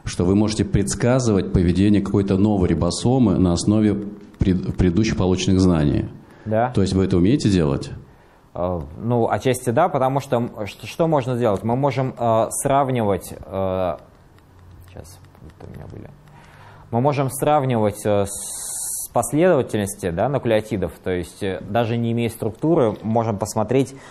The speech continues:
Speaker 2: вообще эти участки кодируются одинаково или нет. То есть, э, набор нуклеотидов в этой области, он такой же или он другой? Или он как бы другой, но при этом они, ну, синонимичные по замене, да, то есть, э, какие-то близкие замены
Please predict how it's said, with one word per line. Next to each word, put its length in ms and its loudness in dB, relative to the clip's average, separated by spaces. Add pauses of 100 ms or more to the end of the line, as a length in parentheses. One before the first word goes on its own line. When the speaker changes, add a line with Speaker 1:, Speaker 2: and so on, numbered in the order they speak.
(360)
Speaker 2:
вообще 360 -2
эти 100 0
участки 460 -2
кодируются 500 0
одинаково 480 0
или 160 4
нет. 240 -2 (380)
То 80 -6
есть, 380 -8
э, 560 -2 (440)
набор 480 0
нуклеотидов 640 -2
в 60 -4
этой 140 -2
области, 360 -4
он 200 -2
такой 380 -2
же 220 -2
или 160 0
он 180 -2
другой? 400 -2 (300)
Или 160 -2
он 300 0
как 160 -8
бы 220 0
другой, 420 2
но 200 0
при 160 -2
этом 280 -2
они, 260 -2 (220)
ну, 160 -4
синонимичные 760 -2
по 80 -8
замене, 380 -4
да, 120 -4
то 120 -8
есть, 300 -8
э, 380 -6
какие-то 300 -12
близкие 460 -6
замены 480 -14